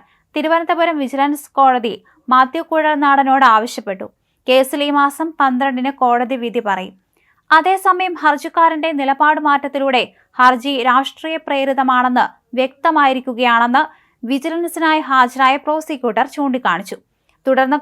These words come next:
കോടതി കേസിൽ വിധി പറയുന്നത് ഏപ്രിൽ പന്ത്രണ്ടിലേക്ക് മാറ്റുകയായിരുന്നു. സേവനങ്ങളൊന്നും നൽകാതെയാണ് സി എം ആർ എല്ലിൽ നിന്ന് വീണ പണം കൈപ്പറ്റിയതെന്ന് ചൂണ്ടിക്കാണിച്ചാണ് കുഴൽനാടൻ കോടതിയെ സമീപിച്ചത്. മുഖ്യമന്ത്രിക്കും മകൾക്കുമെതിരെ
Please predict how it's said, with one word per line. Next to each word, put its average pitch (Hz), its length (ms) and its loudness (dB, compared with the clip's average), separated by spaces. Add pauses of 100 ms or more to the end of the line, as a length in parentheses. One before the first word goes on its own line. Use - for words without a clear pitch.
കോടതി 269 460 4
കേസിൽ 269 480 -2
വിധി 277 240 -4
പറയുന്നത് 254 420 2 (200)
ഏപ്രിൽ 247 280 -4 (140)
പന്ത്രണ്ടിലേക്ക് 254 720 -2 (200)
മാറ്റുകയായിരുന്നു. 214 720 -4 (720)
സേവനങ്ങളൊന്നും 349 760 2 (140)
നൽകാതെയാണ് 285 720 4 (400)
സി 285 200 -4
എം 311 60 -2 (100)
ആർ 311 100 4
എല്ലിൽ 311 220 -2
നിന്ന് 285 220 2 (200)
വീണ 262 220 -2 (200)
പണം 277 280 0 (120)
കൈപ്പറ്റിയതെന്ന് 254 760 -2 (100)
ചൂണ്ടിക്കാണിച്ചാണ് 247 840 0 (360)
കുഴൽനാടൻ 269 580 2 (140)
കോടതിയെ 285 480 2 (100)
സമീപിച്ചത്. 214 540 -6 (560)
മുഖ്യമന്ത്രിക്കും 285 680 -2 (120)
മകൾക്കുമെതിരെ 262 720 0